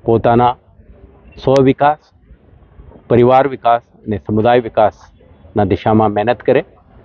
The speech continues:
અને રાષ્ટ્ર વિકાસના, રાષ્ટ્ર નિર્માણના કામ,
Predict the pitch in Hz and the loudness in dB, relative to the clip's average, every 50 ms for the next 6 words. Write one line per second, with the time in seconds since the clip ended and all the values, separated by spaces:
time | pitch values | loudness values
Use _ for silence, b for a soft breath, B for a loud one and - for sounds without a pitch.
0 | - - - - - - 104 107 107 107 101 101 107 123 127 - - 143 123 123 | -20 -20 -20 -12 -4 -2 0 2 2 0 2 2 0 0 0 0 0 0 0 0
1 | - - 117 113 113 - - 123 110 107 113 - - - _ _ _ - - - | 0 0 -2 -2 -2 -4 -4 -2 -2 -2 -4 -6 -12 -20 _ _ _ -20 -20 -20
2 | - - - 117 135 147 - 151 139 127 120 107 110 113 113 113 113 113 110 107 | -10 -4 -2 0 0 0 0 0 2 2 2 2 0 0 -2 -2 -2 -4 -4 -4
3 | - 104 104 107 120 | -2 -2 -2 -2 -4